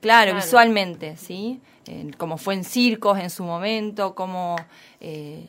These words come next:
Speaker 1: a la persona de tales características se la tomaba de tal forma y el circo era una promoción de esa persona, cómo era esa, esa realidad y cómo era esa imagen.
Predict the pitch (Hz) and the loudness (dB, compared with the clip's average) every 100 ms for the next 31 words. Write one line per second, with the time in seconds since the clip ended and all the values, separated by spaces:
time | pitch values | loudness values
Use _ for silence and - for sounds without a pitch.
0 | - 160 170 170 165 - 190 190 175 170 | -8 -4 -2 -2 -4 -4 -4 -2 -4 -2
1 | 196 214 185 175 170 185 185 202 185 - | -2 0 -2 -4 -6 -12 -10 -6 -6 -6
2 | 165 156 160 165 175 185 175 165 160 180 | -10 -10 -8 -6 -2 -2 -4 -10 -6 -4
3 | 190 196 202 202 214 220 277 285 - _ | -4 -4 -2 -2 0 -2 -2 -6 -20 _
4 | - 160 151 156 151 190 185 208 185 185 | -18 -14 -10 -10 -8 -8 -4 0 0 0
5 | 175 165 - 185 185 180 - 214 214 185 | -4 -4 -2 -2 0 -2 0 2 2 -2
6 | 190 196 175 175 247 247 202 - 233 220 | -4 -8 -8 -6 -2 0 -2 0 2 2
7 | 190 196 202 190 185 180 160 156 175 170 | 0 -2 -2 -4 -6 -10 -10 -10 -14 -12
8 | 170 156 156 160 160 214 320 262 214 202 | -10 -10 -6 -6 -2 2 2 2 -2 -2
9 | 185 - 165 160 - 156 | -4 -8 -8 -8 -8 -16